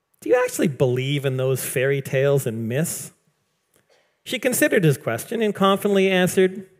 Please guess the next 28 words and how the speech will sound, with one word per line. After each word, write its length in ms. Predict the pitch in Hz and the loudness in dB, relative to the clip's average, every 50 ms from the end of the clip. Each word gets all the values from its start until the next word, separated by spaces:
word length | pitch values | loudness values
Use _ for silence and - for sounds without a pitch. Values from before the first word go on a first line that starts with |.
| _ _ _ _ _ | _ _ _ _ _
"Yes, 240 | 403 - - - - | 0 0 0 4 4
I 120 | 247 226 | 4 4
do." 340 | 170 143 160 151 131 120 - - _ _ _ _ _ _ _ _ _ _ _ _ _ _ _ _ _ _ _ _ _ _ _ | 4 2 0 0 0 -2 -4 -10 _ _ _ _ _ _ _ _ _ _ _ _ _ _ _ _ _ _ _ _ _ _ _
The 100 | - 156 | -4 -4
stranger 380 | - - 175 165 165 151 143 147 | 0 2 2 2 2 2 2 2
replied, 460 | 151 151 - - 156 143 151 156 190 | 2 2 2 2 2 4 4 4 4
"What 160 | 233 - 392 | 2 2 4
about 180 | - 440 403 - | 4 4 4 4
that 160 | 311 - - | 0 4 4
story 340 | - - 165 156 156 175 170 | 4 4 6 4 6 4 4
of 80 | 147 | 2
that 260 | 131 131 143 143 127 | 0 -4 -4 -6 -6
guy 360 | - 147 131 131 135 139 147 143 | -4 -4 -2 -2 0 0 2 2
who 100 | 143 135 | 2 2
was 180 | 135 131 120 - | 0 -2 -2 -4
swallowed 640 | - - - - 143 139 143 147 147 156 151 147 143 - - - - _ _ | -8 -8 -6 -2 2 4 6 6 6 6 6 4 2 -4 -14 -20 -20 _ _
by 160 | 147 139 139 | 0 0 2
a 100 | 135 131 | 2 0
whale? 500 | 135 135 135 131 143 151 143 113 117 120 - _ _ _ _ _ _ _ | 0 0 2 2 2 2 0 -2 -4 -10 -14 _ _ _ _ _ _ _
Do 80 | - 156 | -2 0
you 80 | 170 | 2
believe 420 | 147 156 156 151 151 160 165 151 156 | 6 6 8 8 8 8 6 6 6
that 220 | 143 131 143 - | 4 4 4 4
was 220 | 175 180 180 175 | 4 2 2 0
true?" 420 | - - 214 214 226 285 320 294 - - - _ _ _ _ _ _ _ _ _ | -2 0 4 4 4 4 2 -2 -6 -14 -20 _ _ _ _ _ _ _ _ _
And 100 | 208 196 | -4 -4
she 200 | - - 214 196 | -2 2 2 4
answered, 480 | 185 185 180 - 196 185 185 180 - | 4 4 4 4 4 4 4 2 0